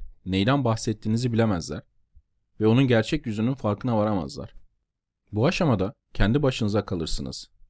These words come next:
Bazı şeyleri "Ben mi abartıyorum?" ile "Diğerleri neden göremiyorlar?" düşünceleri arasında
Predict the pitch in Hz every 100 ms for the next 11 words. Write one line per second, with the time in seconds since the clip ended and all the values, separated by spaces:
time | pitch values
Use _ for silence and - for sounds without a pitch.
0 | _ _ _ _ - 87 107 139 170 147
1 | 123 110 131 131 147 127 101 92 - -
2 | 98 101 87 104 - - - 92 113 139
3 | 143 131 135 113 135 135 117 101 101 92
4 | 92 92 92 110 98 95 101 98 87 -
5 | 95 107 135